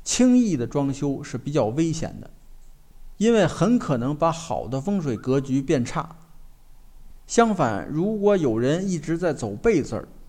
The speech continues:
那么就可以装一下，一般情况不会出现太大问题，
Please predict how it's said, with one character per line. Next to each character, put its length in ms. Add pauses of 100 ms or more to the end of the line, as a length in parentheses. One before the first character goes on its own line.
(240)
那 140
么 120
就 120
可 240
以 80
装 260
一 60
下， 240 (760)
一 120
般 240
情 220
况 400
不 120
会 180
出 180
现 240 (180)
太 160
大 160
问 220
题， 200